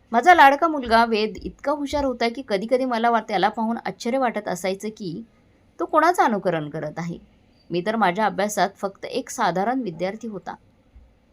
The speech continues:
ती माझ्या आईची दिवस-रात्र मेहनत होती, ज्यामुळे मी मेडिकलचे उच्च शिक्षण घेण्यास सक्षम झालो. जसं मला माझ्या आईची आठवण झाली, तसं माझं मन एकदम उदास झालं. कित्येक वर्ष निघून गेली होती,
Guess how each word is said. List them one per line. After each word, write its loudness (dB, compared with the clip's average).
ती -4
माझ्या 8
आईची 2
दिवस-रात्र 0
मेहनत -4
होती, -12
ज्यामुळे 2
मी -4
मेडिकलचे -2
उच्च -6
शिक्षण -6
घेण्यास -6
सक्षम -10
झालो. -12
जसं 2
मला 2
माझ्या 4
आईची 0
आठवण -2
झाली, 0
तसं -6
माझं -2
मन -6
एकदम -6
उदास -4
झालं. -12
कित्येक -4
वर्ष 2
निघून -4
गेली -2
होती, -10